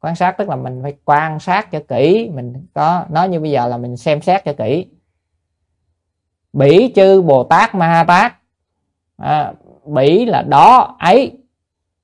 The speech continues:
những cái vị Bồ Tát, Ma Ha Tát ấy. À, những vị nào quý vị biết không? Là ở phẩm bốn mươi hai á, ở phẩm bốn mươi hai nói là những vị Bồ Tát vãng sanh đó,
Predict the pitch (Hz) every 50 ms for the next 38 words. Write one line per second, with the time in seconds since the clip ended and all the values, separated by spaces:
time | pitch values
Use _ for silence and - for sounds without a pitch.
0 | _ _ - 143 135 135 147 175 214 233 214 165 131 123 117 123 139 151 151 135
1 | 120 117 127 - 151 160 185 214 - - _ _ _ - 143 147 147 139 135 156
2 | 170 175 180 170 165 165 165 - 170 175 - - 170 185 220 220 - - _ _
3 | _ _ _ _ _ _ _ _ _ - 127 127 135 135 147 170 151 135 127 123
4 | 117 117 117 120 131 160 151 123 127 147 165 147 143 143 123 131 - _ _ _
5 | _ _ _ _ _ _ - 107 117 131 135 139 131 139 160 160 185 196 175 147
6 | 143 143 135 143 147 143 147 147 170 160 - _ _ _ _ _ _ _ _ 143
7 | 143 147 156 165 170 165 160 156 156 165 190 190 165 156 143 143 143 143 143 143
8 | 143 147 151 165 190 190 180 151 139 131 135 143 131 135 151 135 131 127 135 123
9 | 123 - - 156 180 - 139 151 - 165 147 151 156 180 190